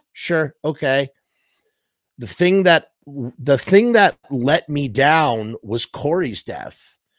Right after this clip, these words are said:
Because here's what I foresaw happening,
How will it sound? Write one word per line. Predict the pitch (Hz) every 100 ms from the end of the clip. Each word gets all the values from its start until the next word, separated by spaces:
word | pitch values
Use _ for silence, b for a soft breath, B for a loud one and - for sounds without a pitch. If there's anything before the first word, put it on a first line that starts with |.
| _ _ _ _ _ -
Because | 147 180 160 -
here's | - 202 247
what | 226 202 135
I | 147 170
foresaw | - 143 - - 151 123 117 110
happening, | - 131 117 113 87 67 57